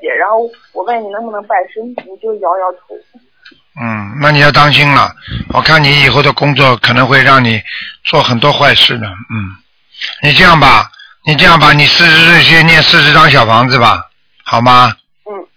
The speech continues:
Speaker 2: 你明白吗？因为人呐，真的，这个职业是，也是很重要的，明白吗？常在河边走，哪，
Speaker 1: 我
Speaker 2: 哪能不湿鞋啊？嗯。
Speaker 1: 嗯，我如果不拍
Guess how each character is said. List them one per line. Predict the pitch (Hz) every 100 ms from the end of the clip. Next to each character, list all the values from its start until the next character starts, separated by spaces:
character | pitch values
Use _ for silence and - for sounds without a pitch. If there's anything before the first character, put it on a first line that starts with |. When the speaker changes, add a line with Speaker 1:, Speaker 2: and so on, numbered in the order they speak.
| _ _ _ - 131
Speaker 2:
你 |
明 | 131 147
白 | 156
吗？ | 143 139 127 143
因 | 165
为 | 160
人 | 135 127 143
呐， | 147 120 - - -
真 | 156 156
的， | 147 123 107 107
这 | 151
个 | 147
职 | - -
业 | 160 170
是， | 143 139
也 | 123
是 | 147
很 | 127 117
重 | 135 127
要 | 117 104
的， | 98 98 _ _ _ _ _
明 | - 135
白 | 139
吗？ | 131 117 104 - -
常 | - 165 190
在 | 196
河 | - 175
边 | 170 180
走， | 151
哪， | 131 131 160
Speaker 1:
我 | 160
Speaker 2:
哪 | 139 135
能 | 151 262
不 | 165
湿 | 151
鞋 | 160 - 113
啊？ | 117 104 101 _ _ _ _ _ _ _ _ -
嗯。 | 110 101
Speaker 1:
嗯， | 98 - 240 269 _
我 | 226
如 | 240 269
果 | 247
不 | 226
拍 | 247